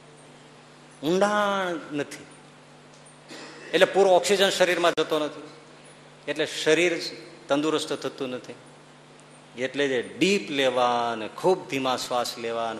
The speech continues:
પૂરા લેવા ને છેક શ્વાસ નાભીને અડે, એવા બધી પ્રાણાયામ, જુદા જુદા પ્રાણાયામો છે. સમજીને કરવા પાછો. પ્રાણાયામનું એવું છે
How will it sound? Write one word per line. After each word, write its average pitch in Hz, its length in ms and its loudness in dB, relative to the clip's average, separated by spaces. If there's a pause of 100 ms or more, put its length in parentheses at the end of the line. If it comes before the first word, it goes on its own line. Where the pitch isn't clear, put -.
પૂરા 180 300 4
લેવા 120 380 0
ને 110 60 -8
છેક 277 760 8
શ્વાસ 226 360 0
નાભીને 165 560 2
અડે, 127 460 2 (600)
એવા 202 200 6
બધી 160 200 -2
પ્રાણાયામ, 127 500 0
જુદા 156 280 0
જુદા 135 240 0
પ્રાણાયામો 120 480 -2
છે. 110 160 -8
સમજીને 165 540 0
કરવા 156 260 6
પાછો. 151 560 0
પ્રાણાયામનું 151 500 0
એવું 170 240 4
છે 160 420 4